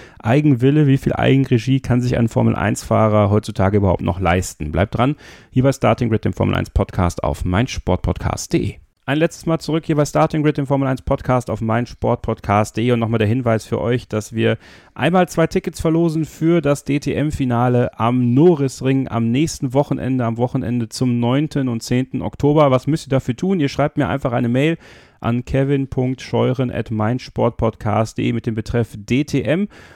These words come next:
und eure Adresse in dieser Mail. Und dann könnt ihr einmal zwei Tickets für den Norrisring gewinnen. Startaufstellung, Boxengasse, alles dabei. Und es wird hoffentlich noch eine kleine Überraschung geben, die ganz besonders ist und euch ganz besonders viel Freude machen wird.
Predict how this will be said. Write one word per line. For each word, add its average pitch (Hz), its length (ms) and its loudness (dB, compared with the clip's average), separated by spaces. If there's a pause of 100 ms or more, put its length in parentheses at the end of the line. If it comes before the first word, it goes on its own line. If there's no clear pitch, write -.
(120)
und 202 200 2
eure 143 380 0
Adresse 123 560 0
in 110 320 -2
dieser 107 300 2
Mail. 104 380 2
Und 117 220 -6
dann 135 380 -4
könnt 127 240 -2
ihr - 220 -4
einmal 139 460 -2
zwei 123 300 -2
Tickets - 540 -4
für 139 440 2
den 120 180 2
Norrisring 139 460 2
gewinnen. 131 280 2
Startaufstellung, 135 840 0
Boxengasse, 127 720 -2
alles 139 300 0
dabei. 123 360 2
Und 196 220 -2
es 160 160 -6
wird 151 220 0
hoffentlich 156 340 0
noch 139 140 -2
eine 123 160 -2
kleine 127 260 -2
Überraschung 117 440 0
geben, 117 240 -4
die 110 120 -8
ganz 143 300 -2
besonders 110 560 0
ist - 240 -6
und 107 100 -8
euch 101 140 -8
ganz 120 180 -6
besonders 110 280 -6
viel 110 120 -6
Freude 113 300 -2
machen 110 340 -2
wird. 120 220 -2